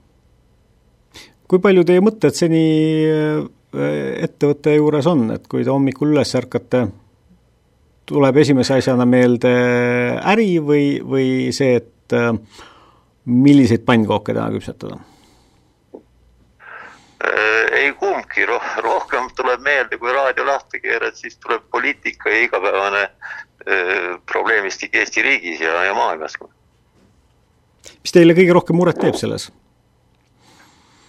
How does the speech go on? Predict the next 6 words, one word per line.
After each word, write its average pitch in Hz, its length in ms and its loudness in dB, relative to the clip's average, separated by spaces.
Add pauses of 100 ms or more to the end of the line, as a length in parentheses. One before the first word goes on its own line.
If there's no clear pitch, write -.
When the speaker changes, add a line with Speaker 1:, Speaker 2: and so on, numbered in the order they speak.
(480)
Speaker 2:
Noh, 127 260 -2 (760)
julgeks 113 520 -2
arvata, 127 560 -2
et, - 160 -12
et - 160 -12
selline, 120 380 -2